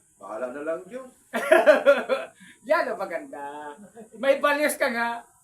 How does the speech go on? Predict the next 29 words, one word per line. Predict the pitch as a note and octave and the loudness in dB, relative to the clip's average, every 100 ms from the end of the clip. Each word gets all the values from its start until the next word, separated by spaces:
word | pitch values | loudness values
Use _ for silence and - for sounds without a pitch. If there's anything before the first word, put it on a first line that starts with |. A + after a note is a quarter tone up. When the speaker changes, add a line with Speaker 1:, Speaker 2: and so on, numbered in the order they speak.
| _ | _
Speaker 2:
brother. | F#3 F3 F3 F3 E3 D3 _ _ - | -4 -2 -2 -4 -6 -10 _ _ -6
Speaker 1:
"Bahala | D3+ G3 G3+ | -2 -2 -2
na | G#3+ | -4
lang | A3 A3+ | -4 -4
ang | A3+ | -6
Diyos." | B3+ B3 - F#3 | -6 -6 -8 -2
Speaker 2:
<laughs> | G#3+ A3 G#3+ B3+ C4 - - _ | 0 2 0 0 -2 -4 -12 _
Speaker 1:
Na | G#3+ | -8
kahit | A3+ B3 B3 | -2 -2 -2
anong | B3 B3 | -6 -2
galit | B3 B3 | 0 0
ko, | B3 | -2
hindi | A3+ G#3+ | -4 -2
ako | G#3+ | -2
nagmumura. | G#3+ G#3 A3 A3 B3 - C#3+ | -2 -6 -8 -4 0 -2 -4
Sinasabi | C#3 E3 E3 F#3+ F#3 | -10 -10 -8 -10 -10
ko | G#3 | -8
na | G#3 | -4
lang, | G#3+ G#3+ - _ _ | -2 -4 -10 _ _
"Ah, | - - | -12 -10
sige, | G3+ G#3 C4 G#3+ E3 C#3 _ | -10 -8 -6 -6 -8 -16 _
ipasa | F#3 F#3 G3 G#3 | -10 -4 -2 -2
Diyos | G#3 G#3+ G#3+ | -4 -6 -8
ko | A3+ | -6
na | A#3 | -2
lang." | A#3+ A#3+ F3+ - | 2 2 0 -12
Speaker 2:
Oo. | G#3+ A3 A3 A3 F3 | -10 -8 -6 -8 -10
Speaker 1:
Ah, | D#3 E3+ | -10 -10
kasi | F3+ F#3 | -10 -10